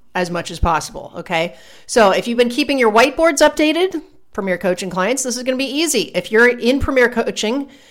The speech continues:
and you haven't done it yet, go to Fundamentals, Whiteboard, and Visual Accountability. But your mission here is to know your numbers, and there's three specific buckets, and then I've gotta get to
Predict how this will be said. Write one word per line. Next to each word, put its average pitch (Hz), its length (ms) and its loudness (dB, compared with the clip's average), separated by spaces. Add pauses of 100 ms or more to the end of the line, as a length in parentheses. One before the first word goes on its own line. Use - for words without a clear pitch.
(120)
and 202 100 -4
you 208 80 2
haven't 277 240 4
done 214 160 6
it 190 100 -2
yet, 196 220 2
go 240 100 6
to 285 80 4
Fundamentals, 226 800 4
Whiteboard, 196 480 2
and 190 120 -4
Visual 180 280 0
Accountability. 160 760 -4 (200)
But 262 100 2
your 262 140 4
mission 294 420 2
here 226 320 2
is 202 200 0
to 220 160 -4
know 196 220 2
your 208 200 0
numbers, 165 340 0
and 175 140 -6
there's 170 200 -4
three 262 460 -4
specific 233 640 2
buckets, 180 380 2
and 156 100 -6
then 165 100 -4
I've 170 220 -4
gotta 175 160 0
get 170 200 -2
to 165 280 -2